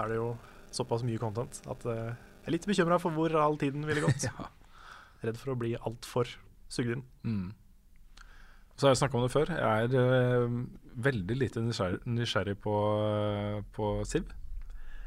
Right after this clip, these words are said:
Speaker 1: Ja. Jeg har fortsatt troa på at du hadde likt det, men, eh,
Speaker 2: Nei, jeg tror ikke det.
Speaker 1: Nei. Men jeg har lyst til å finne det ut en gang.
Speaker 2: <laughs> Ja, det kan jeg være med på. Jeg kan være med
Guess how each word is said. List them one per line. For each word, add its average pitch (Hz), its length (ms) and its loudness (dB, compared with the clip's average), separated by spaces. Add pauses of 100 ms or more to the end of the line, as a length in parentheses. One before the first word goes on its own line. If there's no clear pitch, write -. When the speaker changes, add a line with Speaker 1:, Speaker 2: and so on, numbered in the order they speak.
(140)
Speaker 1:
Ja. 156 200 6 (600)
Jeg 110 160 0
har 170 140 4
fortsatt 196 240 2
troa 147 180 6
på 147 140 0
at - 20 -4
du 165 80 -4
hadde 170 140 0
likt 135 180 -4
det, 226 80 -4
men, 170 320 -2
eh, 170 320 -2
Speaker 2:
Nei, 123 240 -6
jeg 147 280 -6
tror 143 200 -6
ikke 147 220 -6
det. 143 60 -10 (280)
Speaker 1:
Nei. 170 140 -6 (240)
Men 123 100 0
jeg 147 80 2
har 165 80 4
lyst 165 160 -2
til 175 60 -6
å - 20 -18
finne 143 160 -2
det 147 80 0
ut - 160 -12
en 147 80 -2
gang. 190 140 -2 (420)
Speaker 2:
<laughs> - 460 -14
Ja, 120 100 0
det 151 100 10
kan 175 140 6
jeg 165 80 8
være 147 240 12
med 95 220 4
på. 107 100 0
Jeg 107 100 2
kan 127 100 4
være 117 200 6
med 95 160 0